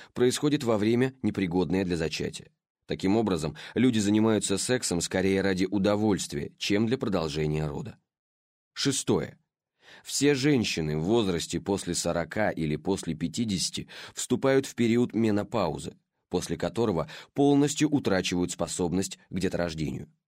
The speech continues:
С другой стороны, у мужчин не наблюдается ничего похожего на менопаузу. И хотя отдельные мужчины в любом возрасте могут испытывать проблемы с фертильностью, не существует определённого возраста,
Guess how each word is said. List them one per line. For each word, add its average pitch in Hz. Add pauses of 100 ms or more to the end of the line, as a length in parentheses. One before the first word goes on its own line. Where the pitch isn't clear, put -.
(420)
С 92
другой 123
стороны, 117
у 117
мужчин 113
не 135
наблюдается 131
ничего 85
похожего 95
на 117
менопаузу. 80 (600)
И -
хотя 95
отдельные 92
мужчины 82 (160)
в 90
любом 104
возрасте 85
могут 85
испытывать 82
проблемы 85
с -
фертильностью, 87 (260)
не 104
существует 143
определённого 101
возраста, 80